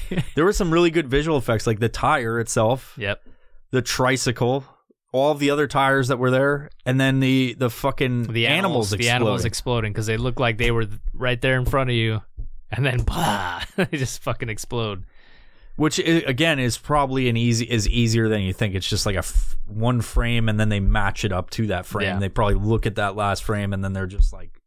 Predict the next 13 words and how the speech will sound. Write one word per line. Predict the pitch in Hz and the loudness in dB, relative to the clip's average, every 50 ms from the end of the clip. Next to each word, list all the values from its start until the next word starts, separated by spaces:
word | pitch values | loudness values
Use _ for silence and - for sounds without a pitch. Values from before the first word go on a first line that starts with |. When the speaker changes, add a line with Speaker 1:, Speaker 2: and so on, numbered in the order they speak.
| _ _ _ _ _ _ _ | _ _ _ _ _ _ _
Speaker 1:
"Do | - 120 110 | -14 -14 -12
this | 101 104 104 98 - - | -10 -10 -10 -8 -8 -8
part." | 101 90 92 - | -8 -8 -8 -8
Speaker 2:
Stamp. | - 120 95 85 - - - - - - - _ _ _ | -10 -10 -10 -12 -16 -18 -16 -16 -16 -16 -18 _ _ _
Speaker 1:
Explode. | _ - - - - - - - 117 117 104 92 85 82 90 - | _ -10 -8 -8 -8 -8 -4 0 0 2 2 0 -2 -4 -8 -12
Speaker 2:
Yep. | 127 98 101 98 - - - - - - - - - - - - | -12 -12 -10 -12 -12 -14 -20 -20 -20 -18 -16 -16 -16 -14 -6 -2
Speaker 1:
But | 123 123 | -2 -2
it | 123 123 | 0 0
just | 151 151 135 - 151 | 0 0 0 0 0
looks | 139 123 - - | -2 -2 -2 -2
so | - 139 127 123 | 0 0 0 0
fucking | - 139 127 - - 131 117 | 0 -2 -2 -2 -2 -2 -2
seamless, | 113 - 131 127 127 110 92 85 76 - - - - | 0 0 0 0 0 0 -2 -4 -6 -8 -10 -12 -14